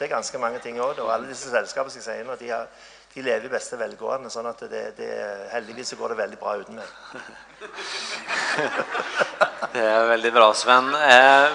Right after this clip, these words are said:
Speaker 2: men det er jo også sånn, for du har virkelig lykkes. Det var flere som kom til meg etter i formiddag og sa at Sven var jo selve guruen når, når vi begynte i oljebransjen. Eh,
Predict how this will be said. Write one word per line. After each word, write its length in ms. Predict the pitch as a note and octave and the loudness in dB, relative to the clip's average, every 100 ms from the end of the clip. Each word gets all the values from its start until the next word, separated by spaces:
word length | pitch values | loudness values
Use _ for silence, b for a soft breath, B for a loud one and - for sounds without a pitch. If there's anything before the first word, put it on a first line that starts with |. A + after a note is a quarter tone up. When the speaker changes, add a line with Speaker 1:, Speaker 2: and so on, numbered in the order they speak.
| D3 | 0
Speaker 2:
men 120 | E3+ | 6
det 100 | F#3 | 8
er 80 | F3 | 10
jo 80 | F3+ | 8
også 180 | D3+ | 4
sånn, 240 | D3+ D3+ B2+ | 2 2 2
for 100 | - | 0
du 80 | D#3 | 0
har 140 | D3 D#3 | 2 4
virkelig 300 | C#3+ C3+ B2+ | 2 -2 -4
lykkes. 320 | A#2+ - G2+ | -6 -8 -10
Det 80 | A#2+ | -4
var 300 | C3 B2+ A2+ A2+ - - | 0 0 -4 -10 -18 -18
flere 400 | - A2 G#2 B2 | -4 -2 -2 -4
som 140 | C3+ | -10
kom 140 | C#3 C3 | -14 -12
til 220 | A#2 G2+ | -12 -10
meg 160 | G#2+ G#2+ | -8 -8
etter 160 | - | -10
i 80 | G#2 | -14
formiddag 480 | - G2 F#2 F2+ G2 | -12 -14 -14 -16 -16
og 80 | G2 | -18
sa 220 | - F#2+ | -16 -14
at 220 | F#2+ _ - | -16 _ -20
Sven 540 | - - - F#2+ A2+ | -20 -18 -18 -18 -16
var 220 | G#2 F2 | -16 -16
jo 160 | F2+ G#2 - _ b b b _ _ | -16 -20 -20 _ b b b _ _
selve 400 | _ - A2+ F#2+ G2 | _ -16 -14 -14 -16
guruen 460 | F#2 F2 G2 C3+ - b b - | -18 -16 -16 -16 -18 b b -16
når, 220 | G#2+ G#2+ - | -14 -14 -18
når 180 | G2+ G2+ G2 | -20 -20 -20
vi 100 | G2 | -20
begynte 400 | G2+ F#2 _ - | -20 -20 _ -20
i 100 | G2+ | -18
oljebransjen. 720 | G#2 F#2 F2+ F#2 - - A2 _ B B B B B _ | -16 -16 -16 -18 -18 -20 -20 _ B B B B B _
Eh, 640 | A2 G#2+ G2+ G2 F#2+ F#2+ | -6 -4 -4 -4 -8 -10